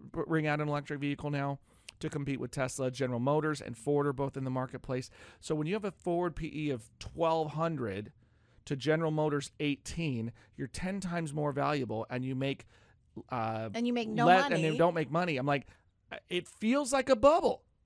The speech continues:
Speaker 2: Yeah.
Speaker 1: Right? It looks like a bubble. So the, the bigger fool theory is, "Well, you just don't see they're gonna go into space production or this, that, and the other thing." But if they do, it gets spun off. It's a, that's a private holding. It's not
Speaker 2: It's
Speaker 1: part
Speaker 2: not,
Speaker 1: of Tesla.
Speaker 2: yeah, it's not Tesla,
Speaker 1: It's
Speaker 2: 'cause Tesla's the
Speaker 1: associated with
Speaker 2: cars.
Speaker 1: Elon Musk, who's part of Tesla. And I'm like,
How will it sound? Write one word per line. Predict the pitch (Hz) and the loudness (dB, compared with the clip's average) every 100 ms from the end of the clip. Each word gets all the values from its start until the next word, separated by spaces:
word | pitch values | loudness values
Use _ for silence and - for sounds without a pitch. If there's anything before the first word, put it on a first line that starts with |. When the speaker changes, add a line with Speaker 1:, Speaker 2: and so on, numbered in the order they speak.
| _ _ - | _ _ -6
Speaker 2:
Yeah. | 127 | 0
Speaker 1:
Right? | 202 | 2
It | 220 226 | 2 6
looks | 262 285 302 | 4 4 -2
like | 220 | -2
a | 175 | -2
bubble. | 143 117 107 | -2 -4 -4
So | - 156 147 | -2 -2 -2
the, | - 170 | -2 -4
the | 143 | -2
bigger | 139 208 214 | 4 4 4
fool | 165 220 294 | -2 -2 -2
theory | - 143 139 | -2 -2 -2
is, | 131 | -2
"Well, | 147 156 | -2 -2
you | 180 | -4
just | 196 170 | -6 -4
don't | 185 160 | -4 -4
see | - 165 | 0 0
they're | 160 | 2
gonna | 151 | 0
go | 135 147 | -2 -2
into | 143 123 | -4 -6
space | - - 156 156 | -6 -4 -4 -4
production | 156 147 143 143 | -2 -2 -4 -8
or | 131 | -10
this, | 131 | -8
that, | 139 | -6
and | 135 | -6
the | |
other | 131 | -6
thing." | 135 - - - | -8 -10 -20 -6
But | - | 0
if | 208 - | 0 0
they | 196 | -2
do, | 151 202 262 185 - - - - | -2 -2 0 -2 -4 -14 -6 0
it | 180 | 0
gets | - 190 - | -2 -8 -6
spun | - - 185 185 | -6 -4 -4 -4
off. | 180 180 - - | -4 -6 -8 -8
It's | 127 - | -8 -8
a, | - 151 | -10 -8
that's | 151 170 208 | -4 -4 -6
a | |
private | - 175 175 170 151 | -8 -2 -2 -2 -4
holding. | 180 196 151 104 | -2 0 -2 -4
It's | 104 | -6
not | 147 151 - | -6 -6 -6
Speaker 2:
It's | 208 | -2
Speaker 1:
part | 165 190 | 2 2
Speaker 2:
not, | 190 | 2
Speaker 1:
of | |
Tesla. | - 131 | -2 0
Speaker 2:
yeah, | 180 175 | 0 0
it's | 120 | 0
not | 175 | -2
Tesla, | 180 185 190 | -6 -6 -4
Speaker 1:
It's | 160 | -4
Speaker 2:
'cause | 165 | -2
Tesla's | 170 180 | -2 2
the | 196 | 6
Speaker 1:
associated | 202 - 190 185 | 6 4 4 4
with | 170 | 4
Speaker 2:
cars. | 165 185 | 2 2
Speaker 1:
Elon | 165 151 151 | 0 0 0
Musk, | 240 262 - | 0 -2 -4
who's | 135 | -8
part | - 127 107 | -8 -8 -8
of | 104 | -8
Tesla. | 107 110 117 | -10 -8 -8
And | 117 | -6
I'm | |
like, | 127 | -6